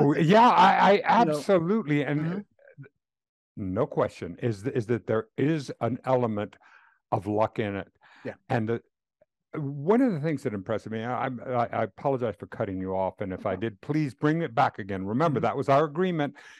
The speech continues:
Speaker 2: You have
Speaker 1: Absolutely.
Speaker 2: a point, you have something, you say, "Uh-uh, come back. I,
Speaker 1: Mm-hmm.
Speaker 2: we, we, we gotta, we, we're not de-, dealing with that yet."
Speaker 1: Okay.
Speaker 2: Uh, but there is your degree of professionalism and your degree of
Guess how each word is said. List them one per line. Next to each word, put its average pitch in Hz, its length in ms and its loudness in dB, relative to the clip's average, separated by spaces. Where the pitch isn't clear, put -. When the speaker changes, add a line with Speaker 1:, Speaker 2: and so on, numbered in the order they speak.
Speaker 2:
You 120 200 2
have 170 200 4
Speaker 1:
Absolutely. 131 120 0
Speaker 2:
a - 20 -8
point, 180 340 0
you 147 140 2
have 156 180 2
something, 170 340 0
you 143 120 -2
say, 127 260 2
"Uh-uh, 151 420 2
come 151 200 0
back. 117 420 0
I, 127 160 4
Speaker 1:
Mm-hmm. 185 140 0
Speaker 2:
we, 139 200 -2
we, 160 180 0
we 156 180 -2
gotta, 131 280 0
we, 131 240 -4
we're 139 220 -2
not 123 320 -2
de-, 131 220 4
dealing 127 360 0
with 92 160 -10
that 87 220 -8
yet." 95 200 -10
Speaker 1:
Okay. 139 200 -6
Speaker 2:
Uh, 139 140 4
but 135 260 2
there 170 220 0
is 147 160 -6
your 170 500 -4
degree 139 640 -6
of 117 160 -8
professionalism 95 1120 -10
and 101 140 -8
your 156 140 -6
degree 127 480 -6
of 104 180 -4